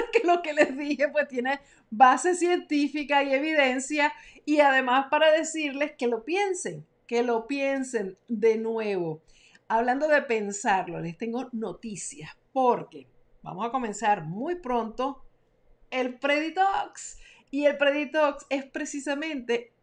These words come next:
una alimentación basada en plantas. Muchos de ustedes, yo sé que la,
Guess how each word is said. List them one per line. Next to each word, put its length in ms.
una 220
alimentación 840
basada 800
en 220
plantas. 720
Muchos 340
de 80
ustedes, 420
yo 140
sé 180
que 120
la, 260